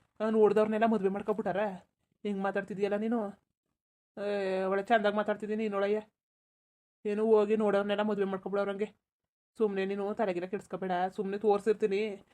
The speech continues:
ಇಲ್ಲ ಸೀತಾನು ಬೇಜಾರ್ ಮಾಡ್ಕೊತಾಳೆ. ಆ, ನನ್ ಫ್ರೆಂಡಿಗೆ ಬೇರೆ ಹೇಳ್ಬಿಟ್ಟಿವ್ನಿ, ಎಲ್ಲಾರು ಇದ್ರೆ ಹೇಳ್ತೀನಿ ಅಂತ ಅವತ್ತು ಹೇಳ್ಬಿಟ್ಟಿದ್ದೆ. ಅದೇ ಸಂದರ್ಭಕ್ಕೆ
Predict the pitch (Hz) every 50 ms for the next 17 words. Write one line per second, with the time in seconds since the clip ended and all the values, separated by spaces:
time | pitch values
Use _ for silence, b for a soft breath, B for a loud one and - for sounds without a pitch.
0 | b b b - 196 202 202 - 220 208 196 202 196 202 190 208 196 196 190 185
1 | 185 185 185 180 185 180 175 - - _ _ b b b b _ - 196 190 190
2 | 196 202 196 - 208 196 196 196 180 190 190 214 208 196 190 170 180 180 190 185
3 | 190 185 - _ _ _ _ _ _ _ _ _ _ _ _ _ _ _ _ _
4 | _ _ _ _ _ _ _ _ _ _ _ _ _ _ _ _ 208 202 190 190
5 | 190 196 180 160 185 202 190 185 175 175 - 175 175 175 170 175 180 180 170 170
6 | 175 196 185 175 170 160 156 170 165 - - - _ _ _ _ _ _ _ _
7 | _ _ - 196 202 180 202 208 208 226 214 185 190 190 185 185 196 - 233 226